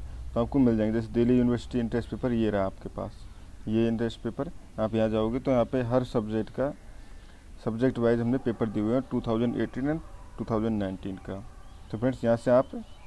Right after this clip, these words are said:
चेक कर सकते हो कोई भी मेरा वीडियो। और चाहे अगर आपको contact की ज़रूरत है तो मेरे इस पर contact details भी दिए हुए हैं मैंने। कहीं भी आप जब भी मेरे page खोलोगे तो आपको जो वीडियो आएगी उससे पहले मेरे contact details आएंगे, contact डि-, details आएंगे।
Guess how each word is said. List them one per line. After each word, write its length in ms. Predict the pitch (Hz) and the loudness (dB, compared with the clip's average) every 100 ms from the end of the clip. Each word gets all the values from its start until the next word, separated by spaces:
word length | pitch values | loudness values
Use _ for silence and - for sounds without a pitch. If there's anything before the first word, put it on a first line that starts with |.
| - - | -18 -8
चेक 160 | 113 107 | -4 -2
कर 120 | 113 | -2
सकते 320 | - 113 - | -4 -6 -2
हो 140 | 139 202 - - - - - - | -2 -4 -10 -18 -16 -16 -10 -2
कोई 140 | 120 | 2
भी 160 | 120 123 | 4 6
मेरा 220 | 123 120 117 - - - - - - - - | 6 4 0 -6 -18 -18 -18 -18 -18 -18 -10
वीडियो। 340 | 110 120 131 180 - - 127 - | -4 0 0 -2 -8 -16 -6 0
और 100 | 123 | 2
चाहे 300 | 139 131 123 | 6 6 6
अगर 240 | - 127 | 2 4
आपको 220 | 131 131 | 4 4
contact 440 | 120 127 120 123 113 | 0 2 2 2 0
की 80 | 117 | 0
ज़रूरत 300 | 117 113 127 | 2 2 0
है 60 | |
तो 80 | 135 | 0
मेरे 280 | 139 135 131 | 2 2 2
इस 80 | - | -2
पर 120 | 127 | -2
contact 400 | 120 120 131 120 | 2 2 2 0
details 320 | 113 120 117 | 0 -2 -4
भी 60 | 113 | -2
दिए 160 | 113 | 2
हुए 220 | 110 110 | 2 2
हैं 60 | 117 | 0
मैंने। 260 | 127 135 175 - - - | 0 -2 -4 -10 -18 -4
कहीं 100 | 120 | 2
भी 140 | 123 135 | 6 8
आप 140 | 135 | 8
जब 200 | 120 127 | 6 2
भी 120 | 131 | 4
मेरे 200 | 131 131 127 - - - - - - | 6 4 2 -2 -14 -14 -14 -14 0
page 180 | 123 117 | 2 2
खोलोगे 340 | - 110 117 | 0 2 2
तो 100 | 135 | 4
आपको 420 | 143 120 - 131 120 | 4 4 4 4 4
जो 180 | 117 | 4
वीडियो 340 | 110 117 120 117 | 6 8 12 12
आएगी 160 | 117 | 12
उससे 200 | 143 139 | 10 6
पहले 200 | - 120 | 6 8
मेरे 200 | 120 135 | 10 8
contact 380 | 175 123 113 110 | 8 6 8 6
details 480 | 101 98 95 95 - - | 4 2 0 -2 -8 -4
आएंगे, 140 | 98 98 | -2 2
contact 420 | - 113 113 107 | 6 8 8 6
डि-, 320 | 104 104 - | 2 0 0
details 360 | - - 110 117 | -2 0 -2 0
आएंगे। 280 | 120 143 | 0 0